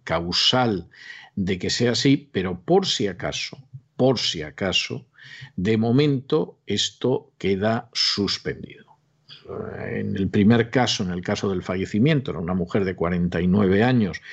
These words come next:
que murió como consecuencia de graves trastornos de la coagulación. El segundo caso es una mujer de treinta y cinco años, estamos hablando de gente muy joven, no de los grupos de riesgo de más de setenta años,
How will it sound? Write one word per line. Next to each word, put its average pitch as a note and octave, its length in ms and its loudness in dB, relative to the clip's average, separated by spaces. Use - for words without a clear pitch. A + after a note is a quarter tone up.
que G2+ 140 2
murió A2+ 400 4
como F2+ 220 -6
consecuencia F#2 580 -4
de F2+ 100 -4
graves F#2+ 460 -2
trastornos F2+ 880 0
de D2+ 160 -6
la D#2+ 460 -6
coagulación. A#2 840 4
El G#2 180 2
segundo G#2 600 2
caso B2 360 2
es C#3 120 -2
una F2 160 -4
mujer G2+ 280 -2
de F2+ 120 -4
treinta B2+ 400 -2
y - 80 -6
cinco F2 300 -2
años, A#2+ 260 -2
estamos - 340 -4
hablando F#2 320 4
de D#2+ 80 0
gente F2+ 260 2
muy E2 160 2
joven, G2+ 440 4
no F2+ 120 -4
de F2 80 -4
los E2+ 180 -4
grupos F2 440 -2
de E2+ 140 -2
riesgo G2 480 2
de E2 80 -2
más F2 200 0
de F#2 120 -2
setenta G2 500 0
años, C3+ 320 2